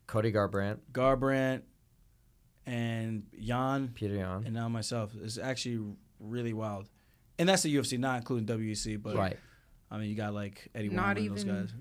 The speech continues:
Speaker 2: But it's, it's wild. Like, obviously, I didn't win the way I wanted to win, but just even to have the opportunity to fight for a world title, I think is, um, very few and far in between that are able to do that. And, uh, that's why, like, guys like Glover Teixeira, who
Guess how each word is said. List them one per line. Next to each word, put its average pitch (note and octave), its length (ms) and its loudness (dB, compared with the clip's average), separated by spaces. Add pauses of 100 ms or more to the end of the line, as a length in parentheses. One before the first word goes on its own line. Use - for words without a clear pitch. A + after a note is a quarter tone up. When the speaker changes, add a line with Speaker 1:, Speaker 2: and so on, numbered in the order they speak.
Speaker 2:
But D3 160 0
it's, E3+ 240 2
it's D3+ 180 -2
wild. D3+ 240 6
Like, D#3 180 2
obviously, G3 300 4
I E3+ 60 4
didn't D#3+ 180 4
win D#3 140 4
the D#3 60 4
way D3 120 6
I C3+ 60 6
wanted C3+ 240 2
to C#3+ 80 -4
win, C#3+ 220 0
but B2+ 180 -2
just E3 240 2
even D#3+ 200 2
to C#3+ 120 0
have C3+ 180 2
the C3+ 140 2
opportunity B2+ 400 -2
to A#2 100 -6
fight A#2+ 260 -4
for A#2+ 100 -4
a A#2 40 0
world A#2 220 -2
title, A#2+ 200 0
I A#2 80 0
think A#2 200 -4
is, A2+ 180 -6 (640)
um, A#2 520 -2 (200)
very C3+ 240 2
few C#3 240 2
and B2+ 80 0
far C3 200 4
in B2 40 0
between B2+ 340 -2
that A#2 140 2
are A2 220 -2 (100)
able B2 220 -2
to A#2+ 100 -4
do A2+ 180 0
that. C3 380 2
And, A#2 240 -4
uh, A2+ 220 -4
that's E3 160 0
why, G3 80 4
like, F3 160 2
guys D#3 260 2
like C3 160 2
Glover C3+ 240 2
Teixeira, C3 640 4
who B2 400 2